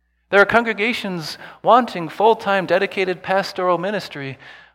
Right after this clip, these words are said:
but can find no one who's qualified and willing to serve them at this time.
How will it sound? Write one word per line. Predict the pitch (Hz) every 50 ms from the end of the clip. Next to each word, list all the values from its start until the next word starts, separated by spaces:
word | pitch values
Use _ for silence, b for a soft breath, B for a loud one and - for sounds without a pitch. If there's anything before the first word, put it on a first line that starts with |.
| B
but | - 160
can | - 185 160
find | - 190 180 196 190 170
no | 156 170 185
one | 190 175 156 139 135 127
who's | 131 156 160 160 151 - - - -
qualified | - - 165 165 170 170 - 170 170 165
and | 165 156 147
willing | 160 185 185 156 131 123 120 120 110 - _ _ _ _ _ _ _ _ _ _ -
to | 139
serve | - - 190 202 185
them | 156 139 131
at | 139 135 139
this | - 139 - -
time. | - 165 170 180 143 117 110